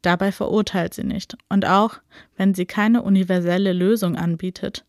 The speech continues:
findet sie passende Worte für die kleinen und großen Herausforderungen des Lebens.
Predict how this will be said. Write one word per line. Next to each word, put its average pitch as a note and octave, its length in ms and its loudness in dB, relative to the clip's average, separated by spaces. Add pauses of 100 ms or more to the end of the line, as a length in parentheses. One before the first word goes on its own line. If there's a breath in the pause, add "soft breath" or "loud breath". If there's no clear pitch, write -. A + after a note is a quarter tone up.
(280 loud breath)
findet B3 320 6
sie G3+ 120 -6
passende F#3 500 -2
Worte F#3 320 -6
für - 180 -6
die F3 120 -8
kleinen F#3+ 340 0
und A#3+ 220 2
großen F#3 400 -2
Herausforderungen F#3 960 2
des A3+ 220 -2
Lebens. F3+ 560 -6